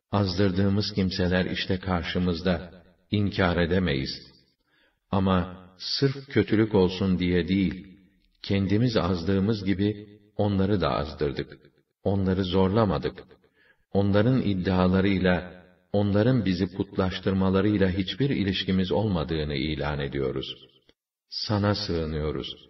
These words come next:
Zaten aslında onlar bize tapmıyorlardı.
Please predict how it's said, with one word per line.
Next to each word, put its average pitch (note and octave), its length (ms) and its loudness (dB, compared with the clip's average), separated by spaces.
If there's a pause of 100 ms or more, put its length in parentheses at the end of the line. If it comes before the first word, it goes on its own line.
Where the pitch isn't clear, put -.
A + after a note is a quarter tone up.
(440)
Zaten F#2+ 480 0
aslında F#2 880 -2
onlar F#2+ 440 2
bize F2 280 0
tapmıyorlardı. C#2+ 1040 -4